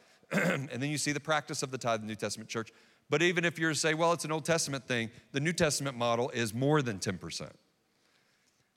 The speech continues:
If you say, "Well, I'm not gonna, I'm not gonna embrace the Old Testament tithe," well, then that's just fantastic. That means you're gonna do more. <laughs> Yeah.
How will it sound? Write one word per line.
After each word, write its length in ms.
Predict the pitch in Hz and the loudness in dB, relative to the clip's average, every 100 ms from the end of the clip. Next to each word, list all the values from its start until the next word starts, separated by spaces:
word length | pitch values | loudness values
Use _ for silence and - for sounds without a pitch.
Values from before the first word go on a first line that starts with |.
| - | -8
If 60 | |
you 60 | 110 | -2
say, 180 | - 113 | 2 2
"Well, 120 | 110 | 4
I'm 160 | 120 | 2
not 220 | 135 117 107 | 2 -2 -2
gonna, 260 | 104 95 - - _ _ _ _ - | -4 -4 -8 -20 _ _ _ _ -16
I'm 120 | - | -8
not 140 | 110 - | -6 -4
gonna 180 | 92 85 - | -6 -8 -8
embrace 360 | 92 95 95 | -2 0 0
the 60 | - | -4
Old 180 | 98 90 | -6 -4
Testament 400 | 95 - 87 - | -4 -4 -8 -4
tithe," 400 | 120 110 92 87 | 0 2 2 -2
well, 120 | 98 | -2
then 160 | 104 | -2
that's 260 | 101 113 - | -4 -6 -8
just 220 | 95 - _ _ - - | -10 -10 _ _ -20 -6
fantastic. 760 | 107 123 - - 107 - 85 - | -4 -2 -4 -6 -4 -6 -10 -10
That 120 | 92 | -8
means 200 | 92 85 | -8 -6
you're 60 | 90 | -6
gonna 160 | 90 | -4
do 120 | 92 | -2
more. 320 | 110 180 - - | -2 -2 -6 -12
<laughs> 1700 | _ _ _ - - - - - - - - - - - - - - | _ _ _ -20 -20 -20 -20 -20 -20 -20 -20 -20 -20 -20 -20 -20 -12
Yeah. 220 | 107 107 | -6 -4